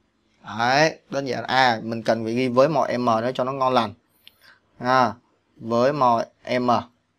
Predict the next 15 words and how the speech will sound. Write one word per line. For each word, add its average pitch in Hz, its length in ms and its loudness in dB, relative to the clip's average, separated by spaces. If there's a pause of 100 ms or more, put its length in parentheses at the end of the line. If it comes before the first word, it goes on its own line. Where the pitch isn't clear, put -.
(1120)
Ok, 113 220 -6 (480)
xong 110 260 -12
câu 113 100 -8
A. 110 200 -8 (1120)
Easy 113 240 -4
game 120 200 2
chưa? 135 240 8 (440)
Ừ, 120 240 -6
khá 131 120 8
là 151 60 12
easy 127 280 6
game 123 260 6
à. 110 160 -2 (1040)
Câu 131 100 -6
B. 135 60 6